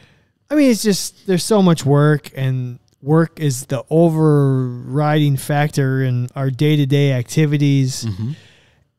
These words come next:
Speaker 1: and we schedule our lives around our work.
Speaker 2: Sure.
Speaker 1: True or false?
Speaker 2: Oh. Um,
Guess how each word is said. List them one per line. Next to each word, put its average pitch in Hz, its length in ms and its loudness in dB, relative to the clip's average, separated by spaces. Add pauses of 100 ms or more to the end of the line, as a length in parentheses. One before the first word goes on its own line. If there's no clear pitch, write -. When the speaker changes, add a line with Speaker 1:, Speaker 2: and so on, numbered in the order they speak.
(140)
Speaker 1:
and 160 160 2
we 156 80 2
schedule 170 720 4
our 139 280 0
lives 151 480 2
around 143 420 2
our 123 160 -4
work. 120 420 -8 (720)
Speaker 2:
Sure. 214 300 -10 (380)
Speaker 1:
True 220 380 2
or 151 220 0
false? - 640 -12 (1200)
Speaker 2:
Oh. 117 220 -20 (1500)
Um, 104 1200 -14